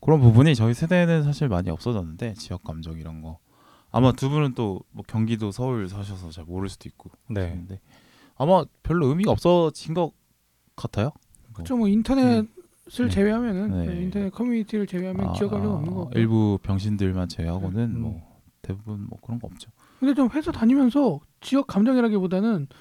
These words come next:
Speaker 3: 승진에 지연이 들어간다라는 거를 많이 느끼고 있어요.
Speaker 1: 아, 그래요?
Speaker 2: 음.
Speaker 3: 네, 그러니까 윗분들도 뭐, "어, 이번에 누구는
Speaker 1: 네.
Speaker 3: 사장님이 그쪽 출-, 출신이기 때문에 그쪽이
Speaker 1: 어,
Speaker 3: 올라갈
Speaker 1: 그런
Speaker 3: 거야."
Speaker 1: 건 또 아직 있구나.
Speaker 3: 네.
Speaker 2: 어.
Speaker 1: 윗세대들은 아무래도 좀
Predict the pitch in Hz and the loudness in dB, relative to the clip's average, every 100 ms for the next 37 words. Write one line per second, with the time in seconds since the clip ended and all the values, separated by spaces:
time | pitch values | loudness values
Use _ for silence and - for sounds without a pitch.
0 | - - 339 330 311 285 233 180 - - | -16 -6 -4 -2 -2 -2 -2 -4 -10 -4
1 | 226 262 240 190 208 208 196 190 180 175 | 0 0 0 -2 -2 0 0 -2 -2 -4
2 | 175 170 185 165 - 214 156 - _ - | -6 -6 -4 -6 -6 -6 -6 -14 _ -10
3 | 110 95 - 131 180 110 104 - 196 214 | -6 -4 2 2 2 0 -8 -4 -2 0
4 | 226 233 285 233 214 247 156 _ _ _ | 2 2 4 2 2 -2 -4 _ _ _
5 | _ - 175 165 165 - 247 233 220 240 | _ -8 -6 -6 -8 -6 -2 0 2 2
6 | 226 190 196 214 208 196 180 - 90 80 | 2 0 0 0 0 -2 -4 -6 -8 -6
7 | 80 76 76 - - 285 277 262 220 202 | -8 -12 -14 -16 -2 0 2 2 2 0
8 | 208 - 180 - - - 247 254 233 214 | -2 -4 -8 -10 -20 -12 -6 -2 -2 -2
9 | 190 220 - - 214 220 175 190 180 117 | -4 -6 -8 -6 -4 -4 -4 -2 0 2
10 | 135 160 123 95 104 78 - 90 80 196 | 2 2 2 0 -2 -8 -8 -8 -6 -6
11 | 156 139 - 95 90 90 92 98 98 _ | -6 -8 -10 -8 -8 -8 -10 -12 -16 _
12 | 117 127 185 190 196 175 175 156 107 101 | -6 0 2 4 2 2 4 4 4 0
13 | 104 90 80 - | -4 -8 -12 -16